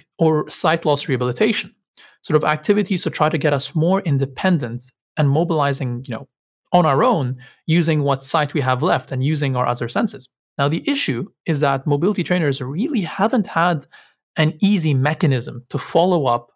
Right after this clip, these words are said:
with their visually impaired trainees. And follow-ups are important. You know, you have to have refresher courses, perhaps a few months, a year, two years down the line after your initial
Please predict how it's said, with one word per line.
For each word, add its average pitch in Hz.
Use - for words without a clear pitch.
with 135
their 131
visually 139
impaired 123
trainees. 123
And 170
follow-ups 233
are 156
important. 143
You 135
know, 131
you 139
have 170
to 196
have 147
refresher 143
courses, 127
perhaps 139
a 139
few 160
months, 147
a 123
year, 143
two 147
years 160
down 127
the 127
line 139
after 170
your 139
initial 131